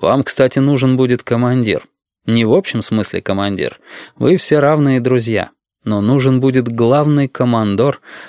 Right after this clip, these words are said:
когда придут новые времена. Кто?" Рэм опустил глаза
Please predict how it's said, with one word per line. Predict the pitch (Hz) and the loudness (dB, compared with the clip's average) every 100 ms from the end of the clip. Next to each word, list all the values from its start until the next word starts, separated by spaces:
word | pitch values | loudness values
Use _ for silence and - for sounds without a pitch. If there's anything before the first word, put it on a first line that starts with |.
| - | -14
когда | - 98 110 | -10 -2 -2
придут | 110 107 101 139 - - - - _ _ _ | 0 -2 0 -2 -2 -14 -16 -18 _ _ _
новые | - 90 85 107 113 | -10 -6 -2 0 0
времена. | 113 120 113 123 123 - _ _ _ _ _ _ _ - | 0 0 0 0 -2 -6 _ _ _ _ _ _ _ -20
Кто?" | - 104 98 139 _ _ _ _ _ _ _ _ _ _ _ _ _ - | -4 0 0 -2 _ _ _ _ _ _ _ _ _ _ _ _ _ -4
Рэм | 107 120 151 | 0 2 0
опустил | 139 127 - 131 | 0 -2 0 -2
глаза | 117 113 101 123 | 0 0 2 0